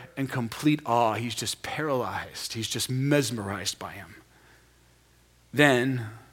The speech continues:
slowly, he lowers his whip. He turns and he walks away.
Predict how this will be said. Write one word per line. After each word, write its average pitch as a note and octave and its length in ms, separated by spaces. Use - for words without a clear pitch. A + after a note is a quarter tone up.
slowly, C#3+ 640
he A2+ 100
lowers C3+ 400
his G#2+ 180
whip. A2 400
He B2+ 120
turns C3+ 460
and G#2+ 100
he G#2+ 80
walks A#2+ 400
away. G2 520